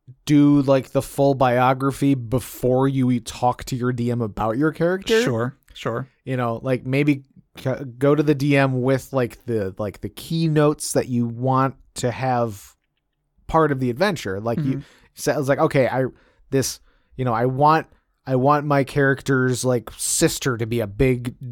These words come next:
Speaker 1: driving force in why he's an adventurer," or something
Speaker 2: Sure.
Speaker 1: like that. You know, like, he's like, he, he, like, his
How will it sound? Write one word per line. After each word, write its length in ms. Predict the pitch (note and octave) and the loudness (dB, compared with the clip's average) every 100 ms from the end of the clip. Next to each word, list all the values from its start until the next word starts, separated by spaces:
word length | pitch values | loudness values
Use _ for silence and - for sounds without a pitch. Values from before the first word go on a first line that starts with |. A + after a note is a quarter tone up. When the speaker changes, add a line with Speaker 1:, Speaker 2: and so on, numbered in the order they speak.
| A#2+ D3 | -12 -6
Speaker 1:
driving 440 | B2+ C#3 C3 B2+ | 2 2 2 -2
force 340 | - C3 B2 | 0 0 0
in 120 | A#2 A2+ | -2 -2
why 200 | A2 A2+ | 0 0
he's 200 | A2+ G#2+ | -2 -2
an 60 | |
adventurer," 600 | G#2+ G#2 A2+ G2 F2+ D#2+ | -4 -4 -4 -4 -8 -8
or 80 | E2+ | -10
something 140 | - F#2+ | -6 -4
Speaker 2:
Sure. 40 | C#3+ | -4
Speaker 1:
like 180 | F2+ E2 | -6 -10
that. 260 | D#2 - | -10 -8
You 80 | B2 | -8
know, 140 | G2 F#2 | -8 -8
like, 180 | G2 | -10
he's 140 | A2+ G#2+ | -10 -10
like, 100 | F#2 | -10
he, 140 | G#2+ - - _ | -10 -12 -20 _
he, 320 | B2 A#2 G#2 - | -4 -2 -4 -6
like, 160 | G#2+ | -8
his 260 | G2+ A#2 | -6 -8